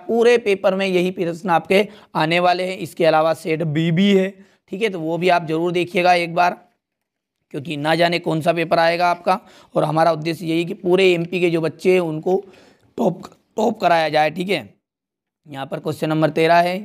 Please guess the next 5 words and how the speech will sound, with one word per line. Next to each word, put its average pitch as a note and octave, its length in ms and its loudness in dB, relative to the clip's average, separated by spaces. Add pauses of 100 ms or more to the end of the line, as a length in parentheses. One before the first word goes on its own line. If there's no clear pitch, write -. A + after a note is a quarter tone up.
ये D#3 160 -4
क्वेश्चन D3+ 320 -4
नंबर D3+ 200 -2
चौदह, D#3 480 0 (1160)
पन्द्रह, E3 440 0